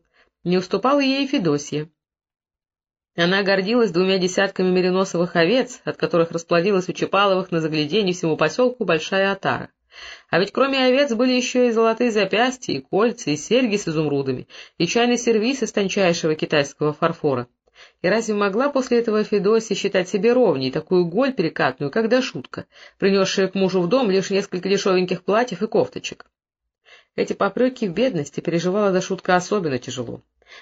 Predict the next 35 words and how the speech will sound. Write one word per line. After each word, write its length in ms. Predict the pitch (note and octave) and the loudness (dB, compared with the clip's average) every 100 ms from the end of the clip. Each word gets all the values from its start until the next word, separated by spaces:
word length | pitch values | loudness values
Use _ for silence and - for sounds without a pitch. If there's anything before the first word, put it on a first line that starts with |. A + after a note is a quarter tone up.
| - | -6
Много 360 | F#3+ C#4 C4 C4 | -2 0 2 2
раз 200 | C4 A3 | 2 2
доводили 480 | A3+ A3+ G3+ B3+ | 2 2 2 2
они 280 | A3+ G#3+ A3 | 2 2 2
её 140 | G#3+ G#3 | 2 2
до 140 | F#3+ | 0
слёз. 600 | F#3 G3+ F#3 - - - _ _ _ - _ | 0 -2 -2 -2 -10 -20 _ _ _ -20 _
Своё 360 | - F#3+ G#3+ | -4 0 2
горе 280 | F#3+ B3 A#3+ | 2 2 4
выплакивала 580 | G#3+ G#3 G#3+ A3 G3+ G3+ | 2 0 0 0 -2 -2
она 100 | G3 | -4
втихомолку, 720 | - F#3+ F#3 F3 A3+ A#3+ D3 | -6 -4 0 2 2 0 -2
никому 340 | C3+ D3 D3+ | -4 -4 -2
не 120 | D3+ D3 | 0 0
жалуясь 500 | D#3+ A3 D#3 C3 - | 0 2 0 -2 -4
на 100 | D3 | -4
злые 240 | D3 D3+ | -2 0
наветы 340 | D3 C#3+ C#3+ | 0 0 -2
Федосьи 460 | C#3+ D3+ C#3+ C3+ F#3 | -4 -2 -2 -2 -2
и 40 | |
Мелодоры. 520 | E3+ D#3+ D#3 C#3+ C3 - _ _ _ - _ | 0 0 -2 -2 -4 -10 _ _ _ -20 _
И 80 | - | 0
уже 220 | A3 A3+ | 2 4
не 120 | B3 C4 | 2 2
раз 180 | D4 | 0
пожалела 600 | - B3+ B3 A#3 D4+ B3 | 0 2 2 2 2 2
она, 180 | A#3 A3 | 2 0
что 160 | - G3+ | -2 -2
так 220 | G#3+ - | -2 -2
необдуманно 640 | G#3 F#3+ D#3+ A#3+ C#4 F3+ | 0 0 0 0 2 2
сунула 380 | E3+ G#3 G3+ F#3+ | 0 -2 0 0
свою 240 | F3+ F#3+ E3+ | 0 0 2
голову 320 | F#3+ E3 D#3 | 2 2 0
в 100 | - | -2
петлю. 400 | E3 D#3 - | -2 -2 -6